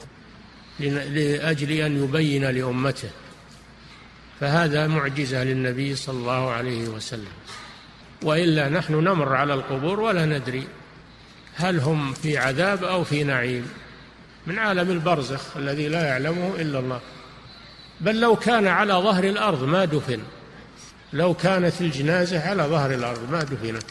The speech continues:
فأنت لا تدري، ربما تكون في عذاب وفي ج-، حر وسموم وأنت ما تدري،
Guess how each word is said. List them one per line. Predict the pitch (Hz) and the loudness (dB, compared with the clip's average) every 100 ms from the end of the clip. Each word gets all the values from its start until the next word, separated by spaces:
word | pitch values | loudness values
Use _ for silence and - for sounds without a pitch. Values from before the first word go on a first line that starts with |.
| - - - - - - - - - | -18 -20 -20 -20 -20 -20 -20 -20 -6
فأنت | 202 220 190 | -2 0 2
لا | 180 156 | 4 4
تدري، | 131 131 127 117 139 180 | 2 -2 -2 -6 -6 -4
ربما | 208 202 190 196 175 | -2 0 2 2 2
تكون | 170 156 190 | 0 0 0
في | 165 165 | 2 2
عذاب | 143 143 160 131 - - - - - - - - - - - | 2 2 4 2 0 -12 -16 -18 -20 -20 -20 -20 -20 -14 -8
وفي | 123 160 160 | -4 0 0
ج-، | 143 156 156 156 - | -2 -4 -4 -6 -8
حر | - - 170 147 | -6 0 2 2
وسموم | 123 117 147 147 190 185 | -2 -2 -2 0 0 0
وأنت | 180 185 180 | 0 0 0
ما | 175 | 0
تدري، | 151 113 123 | 0 -4 -6